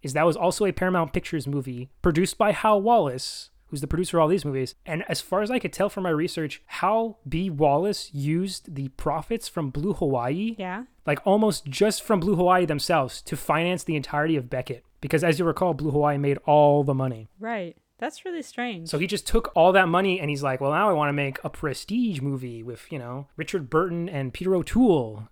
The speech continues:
Speaker 1: And he did, and it was called Beckett, and it's great.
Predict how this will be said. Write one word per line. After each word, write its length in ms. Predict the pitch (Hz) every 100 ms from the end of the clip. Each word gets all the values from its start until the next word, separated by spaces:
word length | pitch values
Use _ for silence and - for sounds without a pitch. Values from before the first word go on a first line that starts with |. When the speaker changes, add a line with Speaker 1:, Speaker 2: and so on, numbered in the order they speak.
| -
Speaker 1:
And 360 | 127 123 123 123
he 60 |
did, 240 | 160 233 127
and 100 | 120
it 20 |
was 80 | -
called 200 | - 131
Beckett, 360 | 190 139 120
and 180 | 151 123
it's 400 | 123 - - - - _ _ _
great. 320 | - 175 135